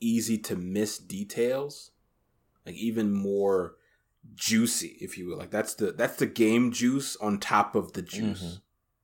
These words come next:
Speaker 1: 'Cause they already have, like, the great graphics, the simulations, the explosions, the day-night cycles,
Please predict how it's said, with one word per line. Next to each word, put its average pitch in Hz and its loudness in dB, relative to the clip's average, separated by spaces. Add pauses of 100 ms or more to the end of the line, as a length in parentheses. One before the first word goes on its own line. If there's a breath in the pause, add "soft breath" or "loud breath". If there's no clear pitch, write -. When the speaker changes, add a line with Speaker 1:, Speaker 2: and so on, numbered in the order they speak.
(320)
Speaker 1:
'Cause 131 0
they 160 12
already 180 12
have, 151 10
like, 107 10
the 101 -2
great 120 8
graphics, 107 0
the 101 -2
simulations, 110 4
the 101 -6
explosions, 98 -2
the 101 -4 (340 soft breath)
day-night 131 8
cycles, 101 -2